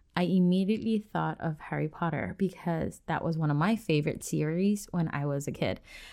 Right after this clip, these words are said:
And I was like, "Oh my gosh, my kids would love this." So we ended up, during covid, we watched all the movies. And then I said, "Okay, let's go to the books, and I would let you know the books would be a lot more detailed."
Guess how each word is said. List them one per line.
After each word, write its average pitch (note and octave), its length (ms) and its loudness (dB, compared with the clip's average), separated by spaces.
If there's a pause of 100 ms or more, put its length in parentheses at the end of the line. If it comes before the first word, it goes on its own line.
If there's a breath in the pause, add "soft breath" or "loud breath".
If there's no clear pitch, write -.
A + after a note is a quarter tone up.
(180 loud breath)
And E3 300 0
I - 40 -2
was E3+ 120 -4
like, F3+ 100 -4
"Oh - 60 -2
my F#3+ 120 2
gosh, E3 220 -4
my C#3+ 80 0
kids C#3+ 220 -4
would C#3 140 -2
love B3 240 0
this." A#3 260 -2 (160 soft breath)
So - 160 -4
we D#3 100 0
ended D#3+ 220 2
up, - 240 -2
during C#3+ 460 2 (160)
covid, B3 460 2
we F3 160 4
watched E3 480 0 (160)
all C#3+ 260 4
the C#4 80 4
movies. G#3+ 540 4 (640 soft breath)
And E3+ 240 6
then G#3 200 4
I G3+ 60 2
said, F#3 160 2
"Okay, F3 300 2
let's E3+ 240 2
go A#3+ 180 2
to B3 120 -2
the C4 80 2
books, G3+ 360 2
and E3+ 100 2
I D3+ 80 4
would D3+ 140 4
let D#3+ 180 2
you B3 100 8
know G#3+ 220 6
the E3+ 120 0
books - 420 -4
would A3+ 100 2
be A#3+ 120 0
a A#3 60 0
lot F3+ 200 0
more G#3 120 2
detailed." G#3 540 0